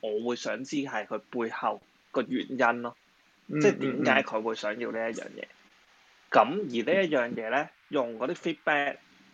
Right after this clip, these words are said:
Speaker 1: 啊，譬如佢通常係 App Store 留言啊，或者 send 個 email 留言啊，其實係冇咁容易去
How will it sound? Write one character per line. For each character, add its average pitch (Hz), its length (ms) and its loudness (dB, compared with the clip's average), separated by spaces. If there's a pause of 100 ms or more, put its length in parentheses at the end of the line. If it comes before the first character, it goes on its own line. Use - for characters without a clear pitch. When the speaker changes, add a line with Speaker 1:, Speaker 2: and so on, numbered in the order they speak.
(160)
Speaker 1:
啊， 117 360 -4
譬 110 120 -8
如 107 80 -10
佢 - 20 -6
通 147 140 -8
常 131 160 -8
係 107 320 -6
App 139 200 -6
Store 135 340 -2
留 - 280 -2
言 - 220 -8
啊， 113 200 -4
或 113 120 -2
者 117 100 -6
send 139 240 2
個 123 80 2
email 120 520 4
留 - 260 -4
言 - 200 -4
啊， 92 160 0 (500)
其 139 120 6
實 117 140 4
係 117 340 -2 (400)
冇 123 220 -4
咁 151 260 -2
容 110 320 -8
易 123 160 0
去 120 460 0